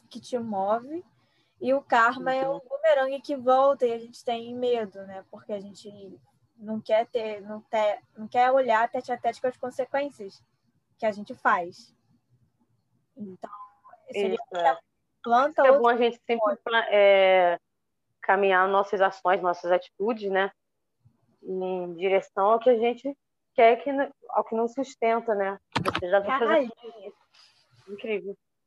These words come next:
Speaker 2: Caiu o celular. <laughs>
Speaker 1: É. Quer dizer, são muitas distrações pelo caminho, né? São muitas ilusões. Eu sinto isso, que a gente tem um propósito maior e o propósito é simples.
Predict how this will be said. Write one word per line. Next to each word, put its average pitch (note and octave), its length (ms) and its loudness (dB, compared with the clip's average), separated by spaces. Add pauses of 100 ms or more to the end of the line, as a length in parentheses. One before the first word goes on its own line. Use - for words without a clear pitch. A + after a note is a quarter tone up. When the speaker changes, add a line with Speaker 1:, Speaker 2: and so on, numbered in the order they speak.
(400)
Speaker 2:
Caiu F3 200 4
o G3+ 40 -4
celular. G3+ 480 0 (180)
<laughs> D#4 480 0 (380)
Speaker 1:
É. A#3 100 -4 (1400)
Quer C#4 180 2
dizer, C4 340 -2
são C#4 160 0
muitas E4+ 320 -2
distrações F#4 640 2
pelo C4+ 220 2
caminho, A#3 480 -2
né? G#3 180 -8
São G#3+ 180 -6
muitas C#4 320 -8
ilusões. G#3 920 -10 (680)
Eu G#3 120 -10
sinto C4 480 -4
isso, A#3+ 600 -6
que G#3 480 -12
a G3 60 -12
gente G3+ 240 -20
tem A3 140 -6
um A3+ 60 -10
propósito G#3 680 -2
maior G3 480 -2
e G3 380 -6
o F#3+ 60 -2
propósito F#3 480 -8
é F3+ 60 -12
simples. C4 640 -14